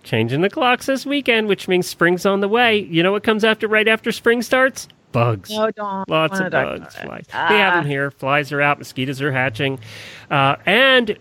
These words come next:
Speaker 1: we've heard on this show from a bunch of different guests how they love Equiderma's fly spray. Their horse spray, they love it. Uh,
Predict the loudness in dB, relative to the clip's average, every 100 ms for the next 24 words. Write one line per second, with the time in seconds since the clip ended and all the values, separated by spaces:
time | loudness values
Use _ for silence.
0 | -10 -6 -2 0 2 2 4 2 2 2
1 | 4 2 0 0 2 0 2 -2 -2 -2
2 | 0 2 2 0 0 2 2 0 0 4
3 | 4 2 0 -4 -2 0 0 0 -2 -2
4 | -2 -4 -10 -12 -16 -20 -20 -20 -20 -10
5 | 2 4 4 4 2 2 2 4 4 2
6 | 0 0 2 2 2 2 4 2 2 -4
7 | -20 -18 -4 0 2 2